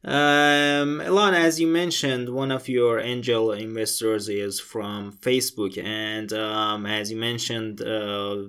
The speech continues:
the latest Facebook news and its rebranding to Meta. What do you think about that?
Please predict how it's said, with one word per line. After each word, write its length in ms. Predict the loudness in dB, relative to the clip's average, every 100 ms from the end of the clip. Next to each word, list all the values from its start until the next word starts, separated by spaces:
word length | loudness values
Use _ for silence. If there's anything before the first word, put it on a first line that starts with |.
| -6
the 140 | -4
latest 680 | 0 0 0 -2 -2 -6 -6
Facebook 400 | -2 -2 -4 -8
news 380 | -6 -4 -4 -4
and 400 | -4 -4 -4 -6
its 260 | -6 -4
rebranding 680 | -2 -2 0 0 -2 -4 -8
to 100 | -6
Meta. 400 | -2 0 0 -4 -6 -10 -2
What 140 | 2
do 60 | 2
you 60 |
think 220 | 4 2 2
about 300 | 2 2 2
that? 380 | 2 0 -4